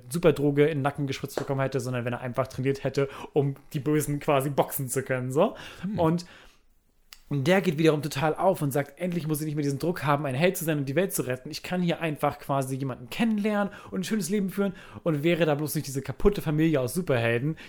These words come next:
Speaker 1: die ich um mich habe und die ich versuche irgendwie so zusammenzuhalten. Die für alle verlieren nach und nach den Verstand oder lashen out gegenseitig, aber haben eigentlich nur sich gegenseitig und können auch nicht einfach aufgeben. Und diese ganzen Gedanke fand ich zur Zeit total so passend und
Speaker 2: Hm.
Speaker 1: irgendwie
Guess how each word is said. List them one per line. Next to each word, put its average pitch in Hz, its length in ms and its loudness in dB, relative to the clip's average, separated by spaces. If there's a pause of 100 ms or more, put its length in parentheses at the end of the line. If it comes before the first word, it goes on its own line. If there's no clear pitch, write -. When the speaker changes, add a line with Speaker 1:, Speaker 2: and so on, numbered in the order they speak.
(120)
Speaker 1:
die 147 100 2
ich 143 120 -2
um 165 120 -2
mich 139 320 0
habe 139 320 0
und 139 160 -2
die 147 60 0
ich 139 100 -6
versuche 151 320 0
irgendwie 143 640 2
so 147 140 -2
zusammenzuhalten. 120 560 -2
Die 123 80 -8
für 170 100 -6
alle 170 180 2
verlieren 151 320 0
nach 143 180 -2
und 147 60 -4
nach 139 100 -4
den 127 120 -10
Verstand 151 540 -4 (320)
oder 139 160 0
lashen 143 340 -2
out 143 300 -2
gegenseitig, 127 460 0 (360)
aber 151 320 0
haben 160 240 -2
eigentlich 151 480 -4
nur 139 160 0
sich 120 180 -8
gegenseitig 131 540 -2
und 120 140 -10
können 160 260 -4
auch 143 160 -6
nicht 147 160 -4
einfach 131 260 -10
aufgeben. 135 460 -4
Und 117 220 -10
diese 151 180 -4
ganzen 135 240 -4
Gedanke 123 480 -4 (320)
fand 139 240 0
ich 127 80 -4
zur 135 160 -6
Zeit 135 300 -4
total 120 480 -6
so 110 600 -8
passend 107 580 -10
und 120 420 -2
Speaker 2:
Hm. 92 80 -10
Speaker 1:
irgendwie 117 540 -4